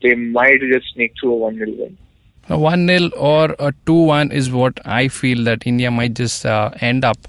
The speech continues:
Speaker 2: and two one will be a great victory considering, you know, three points in the bag, and, uh, what if, uh, U S A and Ghana end up in a draw?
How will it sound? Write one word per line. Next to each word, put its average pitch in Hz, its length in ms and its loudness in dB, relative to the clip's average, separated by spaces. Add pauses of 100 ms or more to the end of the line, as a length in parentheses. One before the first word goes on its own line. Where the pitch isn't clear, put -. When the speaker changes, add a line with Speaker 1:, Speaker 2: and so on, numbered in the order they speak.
(380)
Speaker 2:
and 120 320 0 (360)
two 160 80 6
one 147 240 4
will 135 100 2
be 135 120 2
a 127 60 2
great 135 300 0
victory 131 460 -2
considering, 123 680 0
you 120 80 0
know, 117 220 0 (320)
three 135 200 2
points 131 320 2
in 127 80 -2
the 131 120 2
bag, 123 360 2
and, 120 460 0
uh, 113 300 2
what 131 280 2
if, - 380 -2
uh, 117 240 -2 (240)
U 135 180 2
S 131 140 2
A 139 80 2
and 127 160 2
Ghana 117 460 0 (220)
end 120 200 0
up 117 140 0
in 113 80 0
a 110 80 2
draw? 110 320 2